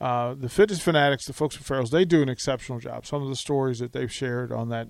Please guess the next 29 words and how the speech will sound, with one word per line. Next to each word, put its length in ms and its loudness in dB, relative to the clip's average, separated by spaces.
on 160 -6
that 180 -8
Sunday 240 -8
morning 320 -6
show 380 -10
is 120 -6
pretty 260 10
impressive 480 2
when 100 -10
you're 80 -10
talking 300 -4
about 220 -4
weight 200 -2
loss, 320 -6
you 80 -8
know, 60 -6
folks 240 -8
who 140 -6
have 120 -16
lost 480 -8
up, 140 -6
you 80 -12
know, 60 -12
upwards 360 -10
of 100 -10
over 260 -4
a 40 -6
hundred 200 -4
pounds 520 -6